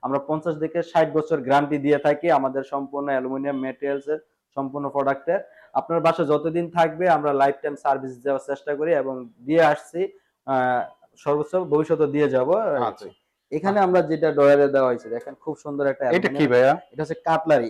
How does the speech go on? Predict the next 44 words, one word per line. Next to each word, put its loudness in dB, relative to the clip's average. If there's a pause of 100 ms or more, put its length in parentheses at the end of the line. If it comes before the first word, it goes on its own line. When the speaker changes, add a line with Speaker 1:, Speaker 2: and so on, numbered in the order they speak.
Speaker 1:
এখানে -4
যেমন 0
আপনার -2
চামচগুলা -2 (100)
ছোট -8
ছোট, -4
যে -6
কোনো -8 (220)
ছোট -6
সাইজের -2
সবগুলো -4 (300)
ইউজ -6
করতে -4
পারেন। 2
এটা 4
হচ্ছে -2
চুলা 4
Speaker 2:
মানে 6
Speaker 1:
নিচে। 2
Speaker 2:
অর্গানাইজার, 4
আচ্ছা, -2
Speaker 1:
জি, -8
Speaker 2:
ঠিক -8
Speaker 1:
জি। -4
Speaker 2:
আছে। -6
কাটলারি 2
অর্গানাইজার, 4
এখানে 0
অর্গানাইজ 0
করে -2
কাটলারি -2
রাখা -2
যাবে। -14
Speaker 1:
জি, -6
Speaker 2:
আচ্ছা। -12
Speaker 1:
এইখানে 0
হচ্ছে 2
আমাদের 0
একটা, -4
দেখেন, -8 (140)
প্লেট 2
স্ট্যান্ড, -6
খুব -8
সুন্দর। 4